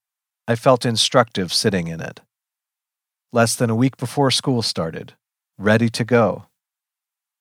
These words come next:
Late afternoon, weary but triumphant,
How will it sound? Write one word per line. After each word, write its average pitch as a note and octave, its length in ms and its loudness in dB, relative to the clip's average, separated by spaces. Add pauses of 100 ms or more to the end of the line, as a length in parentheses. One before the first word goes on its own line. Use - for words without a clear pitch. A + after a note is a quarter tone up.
(1900)
Late A#2+ 240 4
afternoon, G#2+ 800 0 (340)
weary A#2+ 440 4
but A2+ 180 -2
triumphant, F#2+ 760 -2